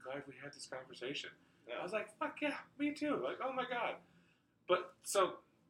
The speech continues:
Speaker 1: to get back to the afterlife, like, the awesome aspects that I think, uh,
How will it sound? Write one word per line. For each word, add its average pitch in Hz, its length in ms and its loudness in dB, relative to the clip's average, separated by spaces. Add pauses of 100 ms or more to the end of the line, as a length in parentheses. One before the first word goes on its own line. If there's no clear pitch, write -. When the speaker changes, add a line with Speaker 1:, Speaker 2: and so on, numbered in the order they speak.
(120)
Speaker 1:
to - 60 -16
get 262 160 -4
back 135 380 4
to 120 400 2 (1120)
the 131 180 6
afterlife, 101 680 2 (100)
like, 110 220 -4
the 127 120 2
awesome 139 360 4
aspects 117 580 -2
that 104 160 -4
I 107 200 0 (100)
think, 98 360 -8 (760)
uh, 107 380 4